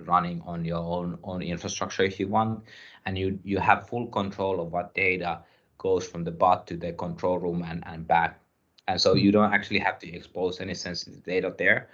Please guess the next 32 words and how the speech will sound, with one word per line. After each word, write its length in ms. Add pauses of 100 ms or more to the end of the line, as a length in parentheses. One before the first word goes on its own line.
(460)
And, 220
and 120
second 360
is 160
that 160
we 180
are, 140 (100)
we 140
are 380
right 260
now, 160
we 140
are 60
soc 360
two 200
type 340
two, 340 (160)
uh, 60
certified. 640 (400)
We 80
also 280
did 200
hipa 320
certification 760
for, 320 (280)
for 120
healthcare 360
applications 520
in 100
the 100
U 180
S, 160